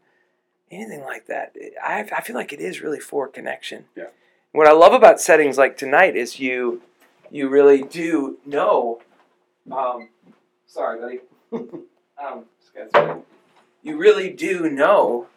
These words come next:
Speaker 1: in a setting like tonight, you f-, you feel the connection more.
Speaker 2: Yeah.
Speaker 1: And, and there's something very sweet about it. I've actually gotten quite, um,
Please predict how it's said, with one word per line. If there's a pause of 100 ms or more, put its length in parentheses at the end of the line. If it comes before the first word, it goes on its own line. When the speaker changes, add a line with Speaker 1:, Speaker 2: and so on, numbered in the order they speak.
(160)
Speaker 1:
in
a
setting
like
tonight, (800)
you
f-,
you
feel
the
connection
more. (200)
Speaker 2:
Yeah. (360)
Speaker 1:
And,
and (520)
there's
something
very
sweet
about
it.
I've
actually
gotten
quite, (1600)
um,